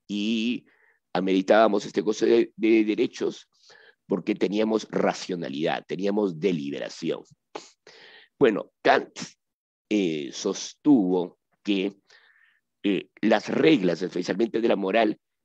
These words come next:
deben ser universales, válidas en todo tiempo y en todo lugar. Nunca deben tener excepciones. No, eh, deben ser como amores incondicionados.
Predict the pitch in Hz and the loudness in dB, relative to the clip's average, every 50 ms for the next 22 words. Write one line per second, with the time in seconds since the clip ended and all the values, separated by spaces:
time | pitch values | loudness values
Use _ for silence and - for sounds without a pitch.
0 | _ - 117 120 156 151 143 123 107 101 90 - - 123 123 120 110 - - _ | _ -6 0 4 4 6 6 4 2 0 -4 -4 -2 0 0 0 0 -2 -8 _
1 | _ _ _ _ _ - 165 151 139 127 113 98 82 - - - - - 62 58 | _ _ _ _ _ 0 0 2 2 2 0 0 -2 -4 -6 -10 -8 -6 -4 -4
2 | 55 50 50 50 - - - - 98 135 139 143 143 127 123 - - 90 85 76 | -4 -6 -10 -12 -14 -14 -4 2 2 4 4 4 4 4 4 2 0 -4 -4 0
3 | - 110 104 101 90 - 95 104 104 85 73 - - 62 76 76 69 - _ _ | 0 2 2 2 0 -2 -4 -6 -6 -6 -8 -10 -10 -10 -10 -12 -14 -16 _ _
4 | _ _ _ - 92 101 107 101 92 82 78 87 82 - - - _ _ _ _ | _ _ _ -4 -2 0 0 0 0 0 2 0 0 0 -2 -8 _ _ _ _
5 | _ _ _ - 123 139 139 143 160 160 151 135 98 98 117 110 95 - - 90 | _ _ _ -8 -4 -2 2 4 4 4 4 2 0 2 2 2 2 0 -4 -4
6 | 98 101 98 101 104 101 92 - - 78 82 98 107 - - - 87 82 - - | -4 -2 0 0 -2 -4 -4 -6 -6 -2 0 0 0 -2 -2 -6 -10 -8 -8 -8
7 | - - - - 98 82 67 60 57 - - _ _ _ _ _ - - 113 139 | -8 -6 -2 -2 -2 -2 -2 -6 -12 -16 -18 _ _ _ _ _ -12 -8 -4 -4
8 | 135 - _ - 135 - - - 101 101 107 110 127 123 113 - - - - - | -4 -4 _ -2 -2 -2 -2 -4 -6 -4 0 2 2 0 2 2 2 2 2 2
9 | 104 101 98 90 - - 87 92 90 95 120 135 127 123 117 - - _ - 110 | -2 0 0 0 0 0 0 0 2 0 2 4 4 4 2 2 -2 _ -10 -8
10 | 107 87 78 82 90 87 82 71 69 80 78 - - 78 78 87 95 87 67 57 | -8 -8 -4 -2 -2 -2 -2 -4 -8 -10 -10 -10 -8 -8 -4 -2 -2 -2 -4 -6
11 | 50 50 - - - - _ | -10 -14 -18 -20 -20 -20 _